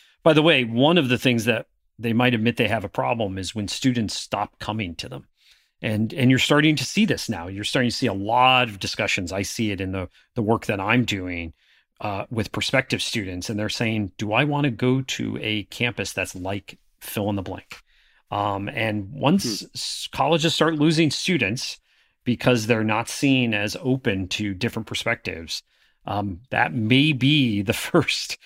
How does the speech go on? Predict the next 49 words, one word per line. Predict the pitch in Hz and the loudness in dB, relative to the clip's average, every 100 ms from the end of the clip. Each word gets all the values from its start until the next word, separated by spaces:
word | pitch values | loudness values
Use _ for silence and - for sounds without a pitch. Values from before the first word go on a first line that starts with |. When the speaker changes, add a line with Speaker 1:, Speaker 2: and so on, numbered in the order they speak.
| - - - | -20 -8 2
Speaker 1:
uh, | 120 117 131 | 4 4 4
the | 127 | 4
first | 151 139 | 4 4
lever | 120 139 135 107 104 | 4 4 4 2 0
that, | 113 113 - | 0 0 -4
that | - 117 110 _ | -4 -2 -2 _
people | - 135 117 | -4 0 0
say, | - 120 110 95 - | 2 2 2 -2 -6
"Maybe | 107 107 | -4 -2
we | 104 101 | 0 0
need | 92 - | -2 -4
to, | 95 _ | -10 _
to | - | -12
change." | - - 104 131 - - - - - - - - - _ _ _ _ - | -8 -8 -8 -10 -10 -12 -18 -16 -18 -18 -16 -14 -16 _ _ _ _ 0
Speaker 2:
Jeff, | 139 120 | 4 4
just | 127 - | 4 2
to | 123 | 2
stay | 135 | 4
on | 113 101 | 6 4
it | - | 0
for | 95 | -2
two | - 101 | -2 0
seconds, | - 95 87 87 - - | 0 0 -2 -6 -6 -6
I | - | -2
know | 101 95 | 0 0
we've | 95 | 0
gone | 101 95 | 0 4
longer | 98 98 | 4 4
than | 95 95 | 2 2
we | 90 | 2
wanted, | 82 85 85 80 | 2 0 -2 -2
but | 92 | 0
I | 90 | 2
think | 110 98 | 0 -2
where | 90 95 | -2 0
you | 95 92 | 0 -2
just | 92 | -2
went | 104 95 | -2 -2
is | 87 | -2
an | 92 | -4
interesting | 90 - 95 85 | -2 -4 -4 -6
point, | - 101 87 | -4 -2 -2
because | - 90 | -6 -4
I | 98 | -2
think | 110 98 | -2 -2
you're | 87 | -4
also | 92 92 110 | -2 -2 -2
seeing | - 110 98 | -2 -2 -2
employers | 85 - - 95 101 123 135 - | -6 -6 -2 2 4 4 2 -2